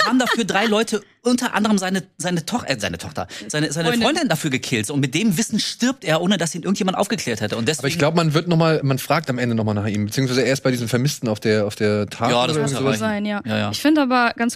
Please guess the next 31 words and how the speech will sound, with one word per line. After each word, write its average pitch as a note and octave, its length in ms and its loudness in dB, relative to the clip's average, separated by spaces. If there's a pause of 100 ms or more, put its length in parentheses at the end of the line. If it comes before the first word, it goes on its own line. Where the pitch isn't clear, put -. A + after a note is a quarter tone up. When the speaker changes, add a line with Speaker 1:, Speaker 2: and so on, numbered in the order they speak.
Speaker 2:
cool, C#4 80 2
dass A#3+ 160 -2
man A3 160 0
durch A3 160 -6
diese, G3+ 680 -4
ähm, F#3+ 340 -4
diesen F3+ 420 -8
Jason A3+ 380 0
und F#3+ 120 -6
eben G3 160 -4
seine F3+ 260 -2
Jog-Kumpels G#3 840 -2
dann G3+ 160 -4
irgendwie G#3+ 240 0
dieses G3+ 300 -4
okkulte B3+ 360 2
Thema B3 400 2
noch G3 220 -4
damit G3 320 0
reinbaut. G3 400 -2
Also, G3 220 -2 (180)
ne, C#4+ 200 4
die B3 120 2
erste, C#4+ 400 0
ersten C4+ 280 -2
zwei B3 200 -2
Staffeln, A3+ 560 0
ähm, G#3 260 0
Stranger G#3 320 -2
Things G3+ 300 -8
waren F3+ 380 -2